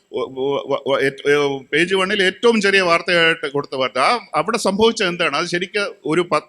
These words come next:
ഒരു നമ്മുടെ മാധ്യമങ്ങളുടെയും കൂടെ പരാജയമാണ്. മാസങ്ങളായിട്ട് മുസ്ലിങ്ങളെ പാർശ്വവൽക്കരിച്ചുകൊണ്ട് ലവ് ജിഹാദ്,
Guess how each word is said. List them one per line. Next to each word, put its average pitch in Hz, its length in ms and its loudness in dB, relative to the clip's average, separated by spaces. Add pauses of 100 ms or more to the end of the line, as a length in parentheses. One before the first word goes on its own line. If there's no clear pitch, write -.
(140)
ഒരു 185 140 0 (300)
നമ്മുടെ 170 300 -4
മാധ്യമങ്ങളുടെയും 190 720 -2
കൂടെ 170 200 -4
പരാജയമാണ്. 156 640 0 (560)
മാസങ്ങളായിട്ട് 214 920 2 (320)
മുസ്ലിങ്ങളെ 190 480 -2 (100)
പാർശ്വവൽക്കരിച്ചുകൊണ്ട് 180 1000 -2 (400)
ലവ് 170 280 4
ജിഹാദ്, 160 480 2